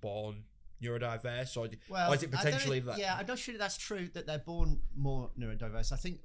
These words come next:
Speaker 2: I
Speaker 1: it's like
Speaker 2: think
Speaker 1: a, a
Speaker 2: there
Speaker 1: na-,
Speaker 2: is
Speaker 1: a
Speaker 2: let, let
Speaker 1: nature?
Speaker 2: there is a genetical kind of imprint to this, definitely. But what activates it is,
Speaker 1: Yeah.
Speaker 2: is not clear, and what we're seeing is more activation. But I think, again, if you look at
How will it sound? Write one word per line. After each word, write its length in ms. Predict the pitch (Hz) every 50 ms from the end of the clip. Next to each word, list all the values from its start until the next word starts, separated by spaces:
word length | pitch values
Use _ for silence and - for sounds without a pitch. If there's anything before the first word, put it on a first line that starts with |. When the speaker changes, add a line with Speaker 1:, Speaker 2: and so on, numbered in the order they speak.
| -
Speaker 2:
I 40 | 127
Speaker 1:
it's 100 | - 131 131
like 100 | 120 -
Speaker 2:
think 240 | 131 117 117 113 113 -
Speaker 1:
a, 40 | -
a 20 | 117
Speaker 2:
there 140 | 120 - 131
Speaker 1:
na-, 40 | 135
Speaker 2:
is 140 | - -
Speaker 1:
a 160 | - - - 120
Speaker 2:
let, 120 | 127 120
let 180 | 123 123 127 -
Speaker 1:
nature? 340 | 117 - - 110 98 92 - - - - -
Speaker 2:
there 140 | 180 175 185
is 140 | 190 175 165
a 40 | 185
genetical 920 | 147 - 151 156 170 170 147 - - 156 135 - - 135 127 123 117 - -
kind 140 | - 135 117
of 100 | 104 98 - - - -
imprint 560 | - 131 117 - - - - 135 131 131 120 -
to 160 | - - 110
this, 440 | 95 95 90 - - - - - - -
definitely. 640 | 120 117 113 - - 113 107 - - - 101 98 -
But 120 | - 123 - 135
what 180 | 135 151 - -
activates 760 | 160 170 160 - - - 143 110 117 107 101 - - - - -
it 140 | - - - -
is, 120 | 120 110
Speaker 1:
Yeah. 100 | 110 104
Speaker 2:
is 140 | 92 - -
not 180 | 110 - -
clear, 280 | - - 123 107 110 107
and 120 | - 117 123
what 120 | 135 - -
we're 80 | 127 113
seeing 260 | - - 139 131 120
is 120 | 113 107
more 140 | 113 110 110
activation. 640 | 107 107 - - 110 - 120 120 113 - - 117 117 - - - - - - - -
But 80 | 180
I 40 | 170
think, 220 | 147 - 214 180 185
again, 240 | 175 - 151 131
if 140 | 123 123 -
you 80 | 165 147
look 220 | 165 175 180 -
at 220 | 170 151 127 -